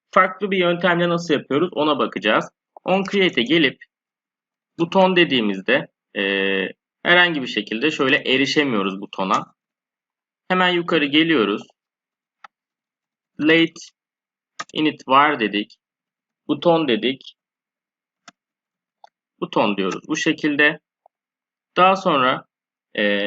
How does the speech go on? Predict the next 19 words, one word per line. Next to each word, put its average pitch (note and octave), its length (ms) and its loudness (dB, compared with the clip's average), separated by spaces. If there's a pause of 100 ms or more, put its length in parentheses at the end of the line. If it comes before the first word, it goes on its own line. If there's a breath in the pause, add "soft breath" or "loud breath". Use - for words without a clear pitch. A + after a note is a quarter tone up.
(400)
hemen D#3+ 360 0
gelip D3 300 -2
burada A2+ 240 0
initialize D3 640 0
etmemiz D3 380 -6
gerekiyor. C#3 640 0
Buton D3 440 0
eşittir B2 580 -4
find C3 500 0
view B2 360 -2
by G2+ 440 0
I C3 80 -4
D C3+ 180 -4
diyoruz. C3+ 420 -2 (460)
R C#3+ 280 4
nokta G#2+ 540 -2
I B2 100 -6
D A2 140 -2
nokta C3+ 520 -2